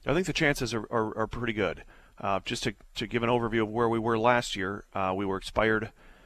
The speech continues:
Uh, we got a retroactive extension in February of,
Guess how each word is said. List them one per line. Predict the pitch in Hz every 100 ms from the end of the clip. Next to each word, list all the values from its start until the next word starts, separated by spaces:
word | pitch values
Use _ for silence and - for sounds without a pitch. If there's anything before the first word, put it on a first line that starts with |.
| - - -
Uh, | 98 92 90
we | 101
got | 95
a | 92
retroactive | 107 - 104 104 101
extension | 90 - 104 101 104
in | 87
February | - 110 104 104 104 104 104 - - _ - _ _
of, | 110 90 85